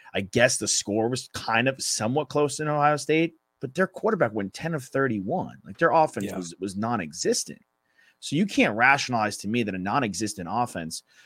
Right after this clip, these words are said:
Speaker 1: where, yes, like, there are some really strong defensive teams, but go to the Pac-twelve. Like, what would that Washington team, Oregon team, they would boat race Penn State. I don't care if the Penn State defense, it has more pros on the, on, on that side of the football. They will put up those points.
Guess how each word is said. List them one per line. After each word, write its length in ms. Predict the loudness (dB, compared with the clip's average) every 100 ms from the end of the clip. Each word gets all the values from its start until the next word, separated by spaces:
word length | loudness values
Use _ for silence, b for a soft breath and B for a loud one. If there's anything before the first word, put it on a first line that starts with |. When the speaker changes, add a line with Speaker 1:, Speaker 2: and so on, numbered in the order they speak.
| b
Speaker 1:
where, 340 | 4 8 8 8
yes, 420 | 6 6 6 4
like, 160 | 0 2
there 160 | 2
are 140 | 4 2
some 160 | -2
really 180 | -2 -2
strong 300 | -2 -2 -4
defensive 560 | -6 -6 -6 -6 -8 -8
teams, 360 | -6 -6 -6
but 300 | -6 -6 -4
go 220 | 6 8
to 100 | 8
the 140 | 2 -2
Pac-twelve. 580 | 0 0 2 4 4 2
Like, 140 | -8 -10 2
what 180 | 2
would 160 | 4 6
that 180 | 4 4
Washington 760 | 0 2 0 -4 -8 -8 -8
team, 420 | -6 -6 -4 -4 -6 b b _
Oregon 500 | 2 6 6 6 0
team, 180 | -2 2
they 120 | 4
would 280 | 4 2 2
boat 260 | 6 6 4
race 240 | -8 -10
Penn 240 | -14 -14 -12
State. 260 | -12 -14 _ _ _ -2
I 60 |
don't 140 | -2 0
care 240 | 2 2
if 120 | 2
the 100 | 0
Penn 200 | -2 -2
State 240 | -2 -4 -4
defense, 400 | -6 -8 -10 -8
it 220 | -6 -4
has 180 | -4 -4
more 160 | -8
pros 340 | -6 -6 -6 -6
on 100 | -12
the, 100 | -14 -14
on, 140 | -14 -10
on 140 | -10
that 180 | -8 -10
side 220 | -10 -10
of 60 | -12
the 60 |
football. 440 | -14 -12 -8 -10 -12 b b b b
They 140 | 6 8
will 120 | 8
put 220 | 4 4
up 180 | 4 2
those 220 | 0 0
points. 600 | -4 -8 -8 -10 -16 -16